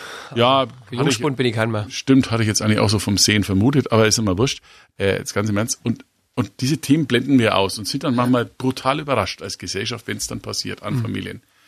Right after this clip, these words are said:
Speaker 1: Und gehen auch so schnell wie möglich zur Tagesordnung über, weil man sich damit nicht auseinandersetzt.
Speaker 2: Mhm.
Speaker 1: Und da finde ich, das nochmal abzuschließen, ich glaube, dass es sowas gibt.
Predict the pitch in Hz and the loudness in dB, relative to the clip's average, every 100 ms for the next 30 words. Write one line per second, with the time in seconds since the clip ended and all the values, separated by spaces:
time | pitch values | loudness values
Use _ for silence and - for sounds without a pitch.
0 | _ _ _ _ _ - 123 151 175 143 | _ _ _ _ _ -2 2 4 4 4
1 | - 131 - 170 233 208 175 180 175 151 | 2 2 4 4 4 4 6 6 4 0
2 | - 127 110 127 147 - 147 143 135 135 | 2 2 2 0 -2 -6 -4 -2 0 2
3 | 123 110 110 104 104 110 104 104 101 95 | 2 2 2 0 0 -4 -4 -4 -6 -4
4 | 92 90 - 104 - - 101 117 143 156 | -2 0 0 -2 -6 -8 -4 -2 -2 -2
5 | 135 127 - _ _ _ _ _ - 90 | 0 0 -2 _ _ _ _ _ -6 -2
6 | 95 95 - - 104 101 92 - - 85 | 4 4 2 -2 -4 -4 -6 -8 -2 0
7 | 104 110 98 101 98 92 - - - | 0 0 -2 -2 -4 -4 -8 -12 -14